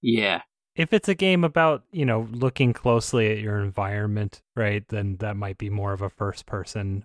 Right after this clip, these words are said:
Speaker 2: You know, I'm, I'm trying to think beyond first person shooters. I'm thinking about things like Gone Home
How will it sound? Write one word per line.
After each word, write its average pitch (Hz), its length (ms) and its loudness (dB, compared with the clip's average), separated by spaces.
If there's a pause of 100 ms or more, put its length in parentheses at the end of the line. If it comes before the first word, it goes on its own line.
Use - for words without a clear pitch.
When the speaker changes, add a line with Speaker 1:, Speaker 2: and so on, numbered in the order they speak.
(120)
Speaker 2:
You 131 80 2
know, 117 80 6
I'm, 135 160 4
I'm 151 100 4
trying 135 220 2
to - 60 -10
think 135 240 0
beyond 101 420 -2
first 110 240 -2
person 104 300 -2
shooters. 98 420 -2
I'm 95 100 -4
thinking 104 220 -4
about 101 240 -2
things 101 240 -2
like 98 220 -6
Gone 98 300 -2
Home 101 480 -2